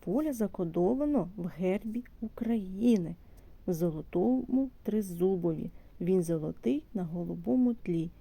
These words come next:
який відображає триєдність життя:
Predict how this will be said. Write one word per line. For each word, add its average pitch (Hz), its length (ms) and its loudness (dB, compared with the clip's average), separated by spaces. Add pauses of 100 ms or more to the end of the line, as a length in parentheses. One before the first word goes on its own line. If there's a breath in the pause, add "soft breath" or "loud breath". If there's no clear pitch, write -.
(120 soft breath)
який 180 260 -2
відображає 180 960 -4
триєдність 214 840 -2
життя: 180 540 -4